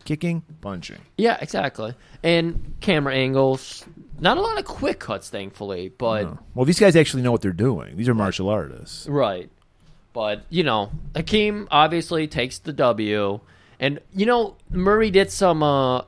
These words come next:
Speaker 2: extra research 'cause he was really fascinated by this show. And he
Speaker 1: Yeah.
Speaker 2: did th-, learn that Wolf is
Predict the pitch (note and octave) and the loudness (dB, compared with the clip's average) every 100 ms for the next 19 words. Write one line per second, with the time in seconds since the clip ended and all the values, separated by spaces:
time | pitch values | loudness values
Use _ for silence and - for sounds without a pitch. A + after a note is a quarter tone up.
0 | - D3 - C#3 A#2 C3 - C#3 B2 - | -2 -2 -2 -6 -2 -2 -2 -2 -2 -4
1 | G#2 A2+ G#2+ G#2+ B2 A#2 A2 A2+ A#2+ A2 | -4 -4 -4 -2 0 0 -2 -2 -2 -2
2 | G#2 G2+ - A#2 G#2+ F#2+ G#2+ F#3+ B3 - | -2 -2 -6 -2 -2 -2 0 4 4 4
3 | A#3 D#3 D3+ F3+ D3 G2+ F#2 A2 F#3 - | 0 2 2 2 2 -2 -2 -2 -2 -4
4 | F#2+ | -10